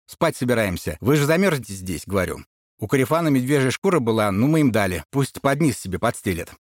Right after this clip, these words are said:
Несколько раз Сидорову приходилось разворачивать туристов, которые порывались ехать в Магадан по старой Колымской дороге,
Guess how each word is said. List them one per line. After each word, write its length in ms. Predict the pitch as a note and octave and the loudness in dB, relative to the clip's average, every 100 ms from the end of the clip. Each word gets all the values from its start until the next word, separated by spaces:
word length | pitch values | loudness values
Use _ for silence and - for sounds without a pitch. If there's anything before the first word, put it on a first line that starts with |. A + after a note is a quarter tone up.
| _ - | _ 0
Несколько 400 | D#3 E3+ C#3 C4+ | 0 2 0 2
раз 160 | D#3 | 0
Сидорову 380 | - D#3+ D#3 A#2+ | -2 -2 0 0
приходилось 640 | G#2 - A#2+ C3+ C#3+ B2+ - G#2+ | -2 0 0 2 0 -2 -8 -4
разворачивать 640 | A#2+ B2+ D#3 B2+ G2 F#2+ | 0 2 2 0 -4 -2
туристов, 380 | A#2+ F3+ - A#2+ | 0 -2 -2 -2
которые 360 | A2 A2+ C3+ | -2 0 0
порывались 540 | A2 A#2 A#2+ C3+ C3 - | 2 2 2 2 0 0
ехать 280 | B2+ A#2 - | -2 -2 0
в 40 | |
Магадан 400 | A2+ A#2 B2+ D#3+ | 0 2 0 0
по 100 | A2+ | -2
старой 320 | - C#3+ C3 | -2 0 0
Колымской 400 | A2+ B2 B2 B2+ | 0 2 2 2
дороге, 440 | B2+ C#3+ F#2+ D2+ | 2 2 0 -4